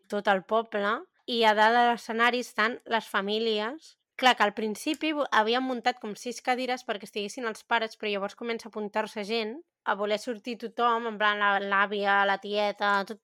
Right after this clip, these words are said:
els cosins, tot Cristo vol pujar a l'escenari i m-, acaba muntant un escenari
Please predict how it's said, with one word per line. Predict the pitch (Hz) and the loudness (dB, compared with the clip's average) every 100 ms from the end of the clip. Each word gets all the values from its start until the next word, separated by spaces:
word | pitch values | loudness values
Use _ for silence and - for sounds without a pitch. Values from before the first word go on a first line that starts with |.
| _ | _
els | - 202 - | -6 -6 -8
cosins, | - 220 208 226 214 214 - - - - - - | -6 -4 0 0 -2 -6 -12 -20 -20 -20 -20 -8
tot | 240 233 | -6 -4
Cristo | - 240 - 233 | 0 0 0 -2
vol | 214 208 | 0 0
pujar | 233 220 226 | -2 0 0
a | |
l'escenari | 220 233 226 240 233 285 - - - _ | 0 -4 -2 -2 -4 -8 -14 -20 -20 _
i | - 233 | -6 -2
m-, | 226 220 | 0 2
acaba | 220 220 254 | 4 6 6
muntant | 285 262 233 254 | 4 0 0 0
un | 285 | 0
escenari | 269 - 233 226 233 | -2 -4 -2 0 0